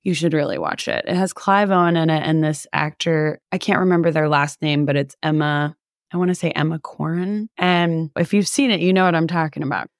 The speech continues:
I guess I should just do a podcast that talks about all the shows that I'm watching because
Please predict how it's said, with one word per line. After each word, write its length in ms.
I 100
guess 260
I 60
should 220
just 180
do 140
a 40
podcast 500
that 100
talks 240
about 320
all 200
the 80
shows 300
that 80
I'm 140
watching 340
because 320